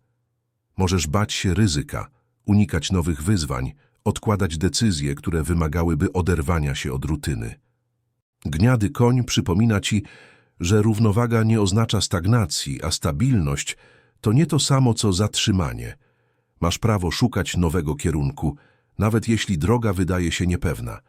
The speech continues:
Mimo tego energia gniadego konia niesie w sobie ogromną wartość.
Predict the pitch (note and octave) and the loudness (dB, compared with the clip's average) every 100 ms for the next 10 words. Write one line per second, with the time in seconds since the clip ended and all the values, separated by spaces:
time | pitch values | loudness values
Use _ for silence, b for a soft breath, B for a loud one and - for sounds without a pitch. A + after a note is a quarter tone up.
0 | _ _ _ _ G#2 D3+ D3+ D3 B2+ B2+ | _ _ _ _ 2 4 4 2 2 2
1 | A#2 A2 C3 B2 E2 D2+ C#2 F2 D#2+ E2 | 4 4 4 2 0 -2 0 0 0 0
2 | D#2+ - G#2+ D2 B1+ - b b b A2+ | -2 0 0 0 -4 -10 b b b 2
3 | C#3+ G#2+ - A2 G#2+ G#2+ F2+ F2 G2 F#2 | 2 0 0 0 0 0 0 0 2 2
4 | F2 D#2 C2 - - - - | 2 0 -4 -6 -10 -8 -10